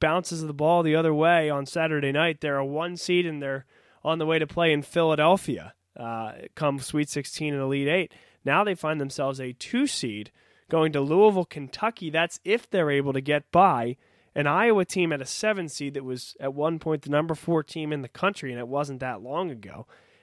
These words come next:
And then a Temple team that is bitter rivals with those same Villanova Wildcats and play every single year in Big Five play. That bottom four in that bracket I find to be incredibly interesting and, and intriguing.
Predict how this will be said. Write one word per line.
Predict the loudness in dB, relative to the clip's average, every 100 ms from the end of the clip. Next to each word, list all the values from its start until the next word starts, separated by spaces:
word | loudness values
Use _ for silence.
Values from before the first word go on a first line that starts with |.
| -4
And | 0
then | 2
a | 0
Temple | 2 2 2 -4
team | -4 -6 -6 -8 _ _ _ _
that | 2 4
is | 4 0
bitter | -2 -2 0
rivals | 0 0 0 0 -4 -6
with | -4 -4 0
those | 2 2
same | 0 -2 0
Villanova | 0 2 2 0
Wildcats | 0 0 -2 0 0 -2 -6
and | -8
play | -2 0 2
every | 0 -4
single | -6 -8 -6 -4
year | -2 0 0
in | -2 -4
Big | -4 -6 -2
Five | 0 0 -2 -6
play. | -10 -10 -14 _ _ _ _ _ -12
That | 0 4 4 4
bottom | 4 6 6 4 -2 -8 -14 -20 _ _ _ _ 0
four | 4 6 4 -2 -14
in | -10
that | -2 -2 0
bracket | -2 -2 0
I | -2
find | 0 -2 -2
to | -4
be | -6 -8 -10
incredibly | -14 -16 -18 -2 2 4 2 -2 0
interesting | -2 -4 -10 -12 -14 -14 -16 -18 _ _ _ -6
and, | -2
and | -2 -2
intriguing. | -4 -2 -2 -2 -12